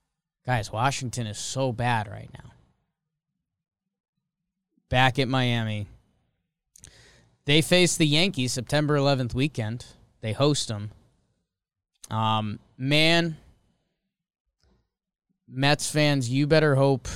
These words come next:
your team is above five hundred then, and you better hope you beat the Yankees, 'cause I think the back pages could be louder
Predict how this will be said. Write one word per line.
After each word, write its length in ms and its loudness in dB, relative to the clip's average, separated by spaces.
your 160 -2
team 300 0
is 100 -2
above 320 2
five 320 4
hundred 340 0
then, 400 0
and 180 -6
you 60 -4
better 300 0
hope 280 -4
you 80 -8
beat 240 -6
the 100 -10
Yankees, 520 -12
'cause 240 -12
I 100 -6
think 240 -8
the 80 -8
back 440 -4
pages 440 -6
could 220 -12
be 120 -12
louder 720 -6